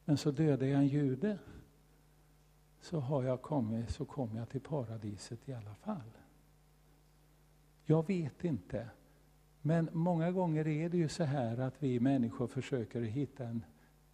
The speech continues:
den lättaste vägen, även om det är väldigt, ja, att ge sitt liv eller att döda någon och så här. Men, men det är ändå, det här perspektivet finns med. Att vi, att vi förstår det.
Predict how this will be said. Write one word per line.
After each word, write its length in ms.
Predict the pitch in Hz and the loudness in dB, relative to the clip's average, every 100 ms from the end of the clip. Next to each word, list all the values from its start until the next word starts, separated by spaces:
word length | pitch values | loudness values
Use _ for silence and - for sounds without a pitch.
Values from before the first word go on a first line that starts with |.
| - | -6
den 240 | 123 120 - - | -2 -2 -2 -2
lättaste 680 | 143 - - 120 - 160 | -2 -2 -8 -8 -6 -4
vägen, 460 | 151 135 98 113 127 | 0 0 0 0 0
även 280 | 131 117 117 | 2 0 0
om 160 | 123 | 0
det 140 | 120 110 | 0 0
är 80 | |
väldigt, 600 | 101 117 101 101 107 - - - - - _ _ _ _ - | 0 0 -2 -6 -8 -10 -20 -20 -20 -20 _ _ _ _ -8
ja, 240 | 139 110 110 | -6 -4 -6
att 160 | - | -2
ge 180 | 120 107 | -2 -2
sitt 240 | - 123 | -2 -2
liv 360 | 113 101 107 107 | 0 -2 -4 -8
eller 160 | 110 107 | -8 -8
att 120 | - | -2
döda 340 | 120 107 104 | 0 0 -4
någon 440 | 104 110 101 110 113 | -6 -6 -8 -10 -12
och 80 | |
så 120 | - 107 | -10 -10
här. 220 | 104 107 - - - - | -10 -14 -18 -20 -18 -2
Men, 200 | 175 180 | -2 0
men 160 | 185 | 0
det 140 | 170 180 | 2 2
är 60 | |
ändå, 340 | 196 135 113 110 - - | 0 -2 -2 -4 -10 -10
det 80 | - | -6
här 340 | 127 170 190 170 | -4 -2 -2 -2
perspektivet 920 | - 170 - 156 - 143 110 110 - | -2 -4 -2 -8 -6 -6 -4 -6 -8
finns 380 | - 160 - 180 | -4 -4 -2 0
med. 340 | 233 165 110 - - - _ - _ - - _ | 2 2 -2 -10 -20 -20 _ -20 _ -20 -20 _
Att 180 | 160 156 | -2 2
vi, 140 | 170 165 | 2 2
att 200 | 165 185 | 0 0
vi 80 | |
förstår 560 | 175 185 - 196 226 170 | 0 0 0 0 0 -2
det. 260 | 113 117 | -4 -6